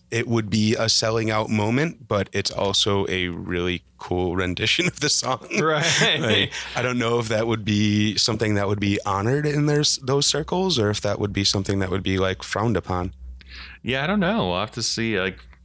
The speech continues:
Speaker 2: somebody get Dave Grohl's take on this. <laughs>
Speaker 1: Oh, that's a good point. We, they are still, some of them are still alive.
Speaker 2: Right.
Speaker 1: It's <laughs> Yeah, but, um, yeah, th-, I think that was a, a really good choice for that specific scene.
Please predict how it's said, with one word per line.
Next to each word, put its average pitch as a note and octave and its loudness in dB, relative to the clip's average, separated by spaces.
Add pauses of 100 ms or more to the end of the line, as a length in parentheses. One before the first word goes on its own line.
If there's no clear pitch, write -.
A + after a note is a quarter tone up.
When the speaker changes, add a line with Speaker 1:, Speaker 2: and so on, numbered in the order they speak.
(380)
Speaker 2:
somebody A2+ -2
get G#2+ -4
Dave G#2 -2
Grohl's F#2+ -2
take D#2+ -4
on D2+ -4
this. D2 -2
<laughs> - -20 (380)
Speaker 1:
Oh, F3 2
that's D3 0
a A#2 -2
good A#2 0
point. A2 0
We, G2+ 0 (200)
they A2 0
are A2 2
still, F#2+ 0
some B2 0
of A#2 2
them F2 0
are E2 -2
still - -2
alive. F2 0
Speaker 2:
Right. C3+ -2
Speaker 1:
It's - -2 (240)
<laughs> - -2 (1400)
Yeah, A2+ 0
but, A#2+ -4
um, F#2+ 0 (320)
yeah, C#3 0
th-, C3+ 0
I C3 0
think D#3 -2
that G#2+ 0
was G2 2
a, F#2 2
a F2 -2
really F2+ -2 (220)
good F#2 -2
choice F#2 0
for - -2
that F2 0
specific - -2
scene. A#2 -2